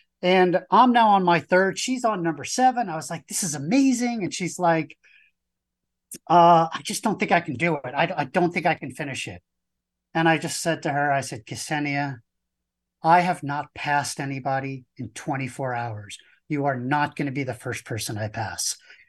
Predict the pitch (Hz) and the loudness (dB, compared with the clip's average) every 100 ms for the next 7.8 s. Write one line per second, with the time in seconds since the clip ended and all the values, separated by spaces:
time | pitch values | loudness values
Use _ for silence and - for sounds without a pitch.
0 | _ 151 - 143 - 202 190 160 165 156 | _ -4 -2 -2 4 4 4 4 6 6
1 | - 160 156 156 151 _ _ _ - 165 | 2 2 2 2 -2 _ _ _ -2 0
2 | 160 180 165 165 - 147 147 - 196 190 | 0 -2 0 -2 -2 -6 -6 -4 -2 -2
3 | 196 165 160 160 156 156 151 151 _ _ | 2 4 6 4 2 0 -2 -6 _ _
4 | _ _ 160 151 143 - 202 185 - 202 | _ _ -2 -2 -2 -4 -4 -6 2 2
5 | 170 147 160 - 190 165 139 156 - 139 | 2 0 -4 -2 -4 -4 0 0 -2 -6
6 | 156 196 180 185 175 160 220 143 - 151 | 0 2 4 4 4 2 0 0 -2 -6
7 | 165 175 147 - 196 190 180 170 | -4 -4 -2 2 4 4 2 0